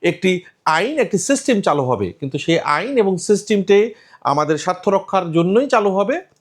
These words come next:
তারই ধারাবাহিকতায় তাকামুল ট্রেনিং সার্টিফিকেট পরীক্ষা ছাড়া বাংলাদেশিরা পাশ করা ছাড়া যেতে পারবে না, এই কথাটি যেমন সত্য, ঠিক যারা মেডিকেল করেছিলেন, যারা already এই তাকামুলে পরীক্ষা দিয়েছেন,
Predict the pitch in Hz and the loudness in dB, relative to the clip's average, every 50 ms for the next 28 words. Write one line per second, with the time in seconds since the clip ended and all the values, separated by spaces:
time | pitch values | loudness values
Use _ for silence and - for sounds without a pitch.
0 | _ - - 170 175 190 175 180 175 180 175 175 180 180 170 185 180 - 202 233 | _ -2 -2 0 0 2 0 2 0 2 2 2 0 0 0 -2 0 2 2 0
1 | 311 320 - - - - - - - _ _ _ _ _ _ _ - 170 185 - | 0 -2 -8 -20 -20 -20 -20 -20 -20 _ _ _ _ _ _ _ -4 -4 -2 0
2 | 233 254 302 330 311 - 285 269 262 262 240 - 240 247 226 214 220 208 226 220 | 0 0 0 -2 0 2 2 2 2 0 -2 0 0 0 0 -2 -2 -2 0 0
3 | 226 220 - 226 202 220 - - 214 202 - 208 196 185 175 170 170 175 175 165 | 0 0 0 -2 -2 -2 -2 -2 -2 0 0 2 0 2 0 0 0 0 -2 -2
4 | 175 165 - - 180 170 175 170 170 170 170 - _ _ _ - 180 190 208 - | -2 -4 2 2 4 4 4 4 2 0 -4 -8 _ _ _ 0 2 2 2 0
5 | - - 226 208 202 202 196 190 180 165 175 160 180 160 165 156 147 147 156 180 | -2 0 0 0 2 0 0 -2 0 0 0 0 0 0 0 -2 0 -2 0 0
6 | 240 294 254 196 175 - 180 - 175 165 175 165 156 170 156 160 156 139 - 170 | 0 0 0 0 0 0 -2 0 0 0 0 2 2 2 2 2 -2 -2 -2 -4
7 | 160 - - - 262 294 285 - 254 196 180 165 175 170 170 156 156 175 180 262 | -4 -4 -2 0 0 0 2 0 -4 -2 0 0 0 2 2 0 0 0 0 2
8 | 269 294 254 240 247 214 202 202 - 196 175 170 165 165 180 180 _ _ _ _ | 2 0 2 4 4 4 4 2 2 0 2 2 0 -2 -4 -8 _ _ _ _
9 | _ _ _ - 143 139 143 147 143 147 143 143 139 151 151 151 160 156 165 156 | _ _ _ -12 -6 0 2 2 4 4 2 2 0 0 -2 -2 0 0 2 2
10 | 156 151 156 156 147 165 165 165 165 160 151 - 254 240 - - 220 190 190 175 | 2 0 -2 -2 -2 0 -2 0 0 -2 0 0 -2 0 2 0 0 2 2 2
11 | 156 - 165 165 147 151 | 2 2 0 0 -2 -2